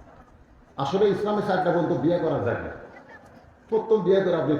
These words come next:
ঠকছেন, বউ দজ্জাল। ওর সামনে খালি উচ্চারণ করেন ভাত খাওয়ার সময়,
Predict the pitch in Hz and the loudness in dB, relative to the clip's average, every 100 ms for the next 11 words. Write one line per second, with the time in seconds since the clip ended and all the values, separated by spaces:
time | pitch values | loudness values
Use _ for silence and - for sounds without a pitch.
0 | - 143 - 110 101 - - 127 175 156 | -2 -6 -4 -6 -6 -12 -6 2 2 4
1 | 139 - 107 80 - - - - - - | 0 -2 -4 -6 -10 -16 -20 -20 -20 -20
2 | - - - - - - - - - - | -20 -20 -20 -20 -20 -20 -20 -20 -20 -20
3 | - - - - _ - 165 156 160 160 | -20 -20 -20 -20 _ -4 -2 0 0 2
4 | 160 151 151 143 156 139 120 127 123 120 | 2 2 2 2 2 2 2 2 2 0
5 | 101 127 - 113 95 110 98 | -2 -4 -2 -4 -2 -6 -6